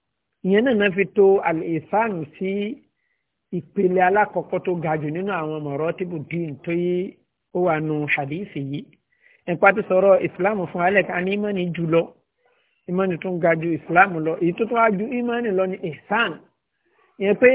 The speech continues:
tí ìmánì yẹn bá dé ibi tó yẹ kó dé tó kún dáadáa,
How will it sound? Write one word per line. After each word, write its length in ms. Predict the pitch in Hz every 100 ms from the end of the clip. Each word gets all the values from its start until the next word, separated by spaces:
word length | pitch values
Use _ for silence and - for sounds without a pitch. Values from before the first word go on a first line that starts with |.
| 262 -
tí 120 | -
ìmánì 240 | 254 254 254
yẹn 160 | 214 208
bá 100 | 240 247 254 196
dé 140 | 208 254 254 262 - _ _ _ _ _ 294
ibi 240 | 208 196
tó 120 | 208 240
yẹ 140 | 220
kó 140 | 208 226
dé 180 | 202 240
tó 120 | 233 247
kún 240 | - 240
dáadáa, 380 | 233 220 226 220